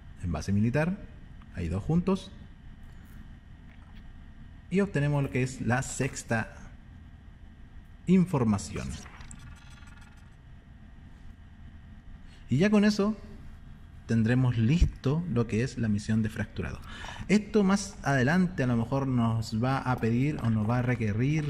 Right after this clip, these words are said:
requerir como, eh, misión adicional, no sé, pero la tenemos que tener la lista. Yo ya la tengo lista en caso de cualquier cosa que salga a futuro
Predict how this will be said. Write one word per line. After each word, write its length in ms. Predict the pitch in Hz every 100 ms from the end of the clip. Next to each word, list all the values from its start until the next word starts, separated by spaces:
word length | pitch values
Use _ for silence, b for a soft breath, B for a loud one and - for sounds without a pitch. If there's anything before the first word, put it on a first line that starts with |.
| 123
requerir 460 | 117 110 123 143
como, 580 | 147 135 127 123 113 - 117
eh, 640 | 113 110 107 104 98 98 107 - -
misión 400 | 110 - 123 131
adicional, 500 | 120 113 104 135 135
no 80 |
sé, 160 | 113 120
pero 200 | 107 107
la 100 | 110
tenemos 280 | 123 147 165
que 100 | 151
tener 180 | 147 151
la 80 |
lista. 240 | 156 170 160
Yo 140 | 180
ya 160 | 226 208
la 100 | 143
tengo 180 | 143 135
lista 360 | 143 - 156 - B -
en 180 | 117
caso 320 | 113 143 143 143
de 100 | 135
cualquier 360 | 113 110 143
cosa 240 | - 156 160
que 100 | 131
salga 220 | 139 139
a 40 |
futuro 420 | 127 131 180 220